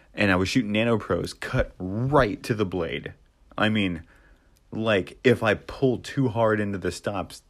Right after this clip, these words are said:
the point that, like, the shoulder of the point would touch the blade, which is not great.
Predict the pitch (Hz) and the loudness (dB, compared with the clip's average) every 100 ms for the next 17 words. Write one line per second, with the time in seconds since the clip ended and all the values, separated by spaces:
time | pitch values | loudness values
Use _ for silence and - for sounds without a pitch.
0 | _ _ _ 101 82 - - _ - - | _ _ _ 0 0 -2 -10 _ -20 -20
1 | _ - 120 113 - - 87 80 - 85 | _ -10 -2 -2 -2 0 0 0 -2 -6
2 | 82 - - - 117 107 92 87 - 101 | -4 -6 -2 2 2 2 0 -2 -6 -8
3 | - 82 - 82 - 85 82 - - 87 | -6 -10 -8 -10 -8 -6 -6 -6 -8 -2
4 | 98 82 87 80 | -2 0 -4 -4